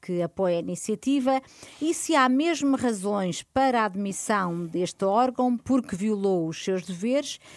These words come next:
e por isso poderá haver fundamento para a sua demissão.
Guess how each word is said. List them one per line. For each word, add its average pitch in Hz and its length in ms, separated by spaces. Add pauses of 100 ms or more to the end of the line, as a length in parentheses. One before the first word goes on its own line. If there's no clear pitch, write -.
(140)
e 262 100
por 214 260
isso 247 220
poderá 202 380
haver 208 280
fundamento 247 880
para 196 300
a 180 40
sua 240 480 (120)
demissão. 220 640